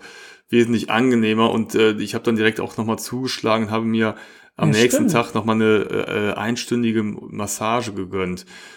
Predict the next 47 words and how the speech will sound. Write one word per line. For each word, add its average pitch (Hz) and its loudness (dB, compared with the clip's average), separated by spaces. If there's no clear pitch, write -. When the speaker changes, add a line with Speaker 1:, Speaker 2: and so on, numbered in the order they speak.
Speaker 1:
Äh, - -6
Speaker 2:
Das 190 0
war 185 6
eine 175 4
Thai-Massage, 180 0
Speaker 1:
ja, 107 4
Speaker 2:
ne? 214 -2
Speaker 1:
die 175 0
Speaker 2:
Mhm. 175 2
Speaker 1:
gibt's - -4
da 98 -2
auch. 120 4
Also 113 -2
es 101 -4
gibt 120 -4
verschiedene 120 2
Massage, 113 0
äh, - -4
Angebote 117 2
und 104 0
ich 110 -6
hab - -10
mir 107 -2
da 104 -2
nochmal 101 -2
so 101 -4
eine 95 -6
Thai-Massage 98 -2
gegönnt. 92 -6
Da 98 0
gibt's - -4
ewig 120 2
viel, 90 -4
ne? 104 0
Also 101 -2
denn 101 0
man 101 0
kann 117 0
sich 107 -2
da, 104 4
ich - -8
glaub, 113 -2
man 147 0
kann 135 2
sich 135 -6
sogar 120 4
auch, 117 0